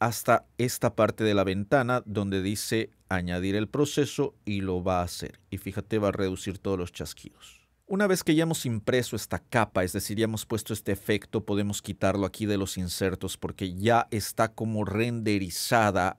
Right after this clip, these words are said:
en nuestro audio. Y vamos a pasar a otro tipo de corrección también con el R X.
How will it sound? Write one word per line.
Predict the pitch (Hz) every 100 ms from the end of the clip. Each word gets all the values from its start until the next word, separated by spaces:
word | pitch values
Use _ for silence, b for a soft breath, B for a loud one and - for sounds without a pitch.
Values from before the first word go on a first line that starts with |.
| _
en | 98 92
nuestro | 90 87 - 104
audio. | 123 92 82 69 b b b b b
Y | 190
vamos | 139 135 127 127
a |
pasar | 113 107 117 -
a | 95
otro | 92 98 101
tipo | 98 92 95
de | 87
corrección | - 82 85 - 110 120 147
también | 123 90 87
con | 82 85
el | 85
R | 82 85 101
X. | - - -